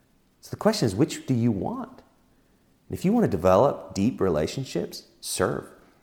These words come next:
At Ridgeview Church, we have example after example of relationships that have grown over the last couple years because people have just decided to come early or stay late, be behind the scenes to do the work of the church.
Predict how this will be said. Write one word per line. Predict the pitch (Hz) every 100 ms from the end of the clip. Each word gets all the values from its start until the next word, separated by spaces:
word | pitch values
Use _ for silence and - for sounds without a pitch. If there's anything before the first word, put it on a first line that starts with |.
| _ _ _
At | 131
Ridgeview | 147 151 147 -
Church, | 156 120 - - - -
we | 131
have | 123
example | 98 120 139 143 147 147 -
after | - 110
example | 95 117 117
of | 90
relationships | 92 92 120 - 120 -
that | 101
have | 87
grown | 87 90 85 67 - - _ _
over | - 107
the |
last | 117 120 -
couple | 131 107
years | 104 98
because | - - 117
people | - 151 165
have | 107
just | 110 -
decided | - 117 90
to |
come | - 117 113
early | 80 78 95 117 - -
or | 67
stay | - - 101
late, | 113 73 69 - - _ _ _ _ _ _ -
be | 87 113
behind | 127 120 120
the | 123
scenes | - 87 82 82
to | - 87
do | 98 101
the | 101 82
work | 80 82 - - - _
of | - -
the | 76
church. | - 71 - - -